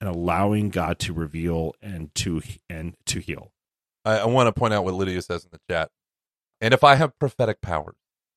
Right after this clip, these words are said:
Speaker 2: and understand all mystery and all knowledge, and if I have all faith so as to remove mountains, but have not love,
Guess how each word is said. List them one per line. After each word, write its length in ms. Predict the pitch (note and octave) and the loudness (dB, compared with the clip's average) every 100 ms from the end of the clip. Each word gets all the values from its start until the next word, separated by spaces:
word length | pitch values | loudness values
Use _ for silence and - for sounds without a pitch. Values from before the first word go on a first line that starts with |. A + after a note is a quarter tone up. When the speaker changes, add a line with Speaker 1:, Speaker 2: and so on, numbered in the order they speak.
| - | 0
Speaker 2:
and 120 | A2+ | 2
understand 760 | - C3+ C#3 - - A2 G#2+ G#2 - | 4 2 2 0 -4 -4 -4 -6 -4
all 220 | E2+ F#2 | -2 0
mystery 600 | G#2+ F#2 - - D#2+ D#2 _ _ _ B2 | 0 -2 -4 -6 -8 -8 _ _ _ 2
and 500 | C#3+ D#3+ E3+ F3 D#3+ _ _ _ | 4 6 4 0 -8 _ _ _
all 260 | A2+ A#2 A#2+ | 8 10 10
knowledge, 380 | A2 F2 D#2+ - _ _ _ _ _ _ - | 6 0 0 -4 _ _ _ _ _ _ 2
and 500 | G3 A3+ G#3 C3 B2+ D3 | 6 8 6 4 2 4
if 160 | C#3 - | 4 6
I 260 | C#3 E3 | 8 8
have 440 | D3 D3 C#3+ C3 A#2 - | 6 6 6 6 2 4
all 340 | D3+ F3 F#3 | 8 10 10
faith 480 | E3+ - E3+ C#3+ G#2+ - | 8 2 2 2 0 -4
so 240 | - D3 | 2 6
as 180 | C#3 C3 | 6 4
to 100 | - | -2
remove 500 | A#2+ A#2+ B2 E3+ F3 | 0 2 4 4 4
mountains, 440 | D3+ D#3 D#3+ - F2 _ _ _ _ _ _ _ | 4 4 4 0 -18 _ _ _ _ _ _ _
but 100 | - G#2+ | -4 2
have 200 | B2 A#2 | 2 2
not 240 | A#2 - | -2 2
love, 280 | A#2+ G2+ | 2 2